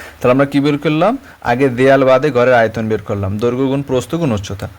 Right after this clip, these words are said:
তারপর দেয়াল সহ মেঝের দৈর্ঘ্য, দৈর্ঘ্য আছে চার, জিরো পয়েন্ট পনেরো, দুই দ্বারা গুণ, কে দুই পাশ, দুই পাশে আমার ই, আহ, উচ্চতা, দেয়ালের উচ্চতা। আর জিরো পয়েন্ট পনেরো কই পাইলাম? আছে কিন্তু পনেরো সেন্টিমিটার। এই সেন্টিমিটার একশো দ্বারা ভাগ দিলে কিন্তু মিটার হয়।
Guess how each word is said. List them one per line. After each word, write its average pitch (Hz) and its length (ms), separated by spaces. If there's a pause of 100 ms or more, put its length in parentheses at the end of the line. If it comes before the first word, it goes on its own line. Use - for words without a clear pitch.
(140)
তারপর 139 280
দেয়াল 135 320
সহ 139 220
মেঝের 135 320
দৈর্ঘ্য, 135 300
দৈর্ঘ্য 131 300
আছে 139 220
চার, 147 340
জিরো 123 240
পয়েন্ট 135 220
পনেরো, 139 180
দুই 127 160
দ্বারা 127 200
গুণ, 113 180
কে 147 140
দুই 131 200
পাশ, - 360 (680)
দুই 131 140
পাশে 135 260
আমার 117 340
ই, 101 220 (100)
আহ, 67 300
উচ্চতা, 104 440 (680)
দেয়ালের 113 320
উচ্চতা। 104 340 (680)
আর 110 160
জিরো 123 200
পয়েন্ট 147 240
পনেরো 143 240
কই 147 160
পাইলাম? 160 300
আছে 143 240
কিন্তু 147 260
পনেরো 143 220
সেন্টিমিটার। 123 640
এই 107 80
সেন্টিমিটার 139 640
একশো 139 240
দ্বারা 139 180
ভাগ 131 180
দিলে 139 160
কিন্তু 139 260
মিটার 139 320
হয়। 101 180